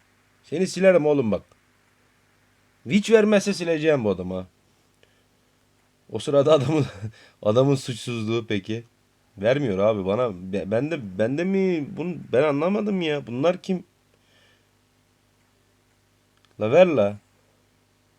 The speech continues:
Oha ya, oha ya. Bütün görevleri yaptım bir de ya. Ver lan. Hadi. Hadi kardeşim.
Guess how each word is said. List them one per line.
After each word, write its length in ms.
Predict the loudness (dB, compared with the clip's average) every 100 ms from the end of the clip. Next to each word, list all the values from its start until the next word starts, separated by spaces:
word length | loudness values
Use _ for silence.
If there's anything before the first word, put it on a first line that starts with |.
| _ _ _ _ _ _ _ _ _ _
Oha 520 | -6 -2 -2 -2 -2
ya, 360 | 0 -2 -2 -6 -10
oha 520 | -4 -2 0 4 6 6
ya. 340 | 6 2 0 -6
Bütün 260 | -8 -4
görevleri 400 | 0 2 2 0
yaptım 400 | 0 -2 -4 -6
bir 60 | -4
de 80 | -4
ya. 200 | -4 -10 _ _ _ _ _ _ _ _ _ _ _ _ _ _ _ _ _ _ _ _ _ _ _ _ _ _ _
Ver 300 | 0 4 4
lan. 260 | 2 0 -2 -10 _
Hadi. 360 | -2 0 -4 -8 _ _ _ _ -2
Hadi 180 | 0
kardeşim. 600 | 4 4 2 -2 -6 -14